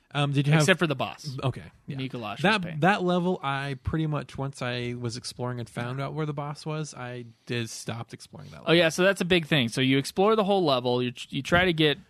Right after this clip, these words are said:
Speaker 2: the, you try to find out where the boss is, and you also try to find out where the shortcut to the boss is, 'cause there's always gonna be a shortcut from your lamp to the boss that you have to go a long way around in order to open up from the other side or move an elevator or whatever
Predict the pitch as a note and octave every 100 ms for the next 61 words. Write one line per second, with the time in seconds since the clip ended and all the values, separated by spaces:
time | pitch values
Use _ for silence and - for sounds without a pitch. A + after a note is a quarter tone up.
0 | - - - B2+ B2 A#2+ A#2 - _ _
1 | _ _ F#3 F3+ G3+ G3 G3 F3+ D#3 C3+
2 | D#3+ F3 - C3+ B2+ B2+ C3+ D3+ C#3 D#3
3 | D#3+ D3 C#3 D3 D3 C#3+ C#3 C#3 _ _
4 | _ _ _ - B2 B2 B2+ B2+ A#2+ -
5 | - F#3+ F3+ - C3+ A#2+ C3 B2 A2+ A2+
6 | A#2 B2+ A#2+ A#2 C#3+ B2+ B2+ D#3+ F#3 E3+
7 | E3+ C#3+ B2+ F#3 E3 D#3+ A#2 - E3+ E3
8 | D3+ D#3 C#3+ - C#3 C#3+ D3 C#3+ C3 C3
9 | C3+ A#2+ C3+ B2+ C3+ G3 A3+ G3+ F#3+ F3+
10 | F3 D#3+ C#3+ C#3 C#3+ B2+ B2+ A#3 C4 A3
11 | G#3 - F3+ F3+ G#3 A3 - C#3+ C#3+ D3
12 | C3 C#3 G#3 F#3 D#3 C#3+ C3 B2+ B2+ F3+
13 | C#3 C3+